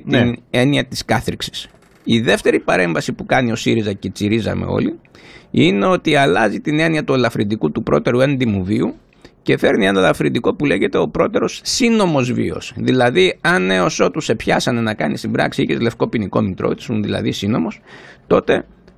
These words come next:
Speaker 2: παίρνεις το ελαφρυντικό και μπορείς να σφάσεις τα ισόβια ή να εκτε-, να σου επιβληθεί μικρότερη ποινή.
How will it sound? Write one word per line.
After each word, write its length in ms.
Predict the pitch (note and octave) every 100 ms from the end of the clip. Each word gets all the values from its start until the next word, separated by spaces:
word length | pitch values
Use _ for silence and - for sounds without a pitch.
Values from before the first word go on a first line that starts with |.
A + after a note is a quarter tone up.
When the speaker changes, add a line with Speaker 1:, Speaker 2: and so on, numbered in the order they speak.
| _ B3 -
Speaker 2:
παίρνεις 280 | F3+ D#3
το 80 | B2+
ελαφρυντικό 400 | A2 - G2+ -
και 120 | -
μπορείς 220 | C#3 D3 E3
να 100 | -
σφάσεις 560 | - - - - -
τα 100 | -
ισόβια 440 | - - F#3 - -
ή 120 | - D#3+
να 120 | D3+
εκτε-, 360 | - - B2+
να 80 | B2
σου 100 | A#2
επιβληθεί 380 | A#2+ G#2 A#2+ -
μικρότερη 420 | - - - D3
ποινή. 300 | - C3+ F2+